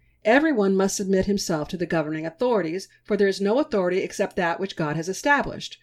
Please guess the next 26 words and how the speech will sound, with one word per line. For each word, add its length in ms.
The 120
authorities 440
that 100
exist 600
have 160
been 100
established 580
by 140
God," 420
end 240
quote. 500
In 200
this 200
passage, 460
the 140
Apostle 360
Paul 320
writes 300
about 180
the 80
general 680
principle 600
of 140
submitting 420
to 140
authority. 580